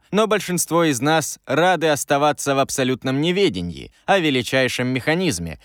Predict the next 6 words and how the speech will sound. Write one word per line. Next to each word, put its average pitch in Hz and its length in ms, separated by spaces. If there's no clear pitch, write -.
который 131 340
когда-либо 117 540
существовал — 135 800
мозге 131 720
человека. 117 760
Восьмое. 139 800